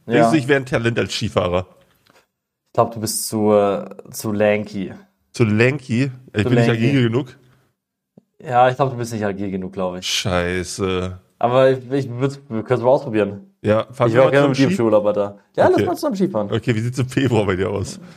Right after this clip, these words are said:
Speaker 1: Schlecht.
Speaker 2: Na
Speaker 1: Oder?
Speaker 2: gut.
Speaker 1: Ja, doch, sieht
Speaker 2: Nein,
Speaker 1: schlecht
Speaker 2: war
Speaker 1: aus.
Speaker 2: Spaß. Ähm,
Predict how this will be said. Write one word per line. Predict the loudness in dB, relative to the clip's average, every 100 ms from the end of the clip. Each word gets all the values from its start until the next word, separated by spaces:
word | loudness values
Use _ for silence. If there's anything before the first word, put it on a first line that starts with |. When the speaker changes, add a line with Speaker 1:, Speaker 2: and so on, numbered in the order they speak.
| -20 _ -20 _ _ _ _
Speaker 1:
Schlecht. | -12 2 4 4 -4 -8 -8 -12 -18 -20 _ -20 -16 -16 -16 _
Speaker 2:
Na | 0
Speaker 1:
Oder? | 4 2
Speaker 2:
gut. | 0 -8 _ _
Speaker 1:
Ja, | 4 4
doch, | 4 -2
sieht | -4
Speaker 2:
Nein, | -2 0
Speaker 1:
schlecht |
Speaker 2:
war | 0
Speaker 1:
aus. | -2
Speaker 2:
Spaß. | -6 -8 -8 -10 _ _ _ -20 -20 _ _ _ -2
Ähm, | 2 4 2 0 -4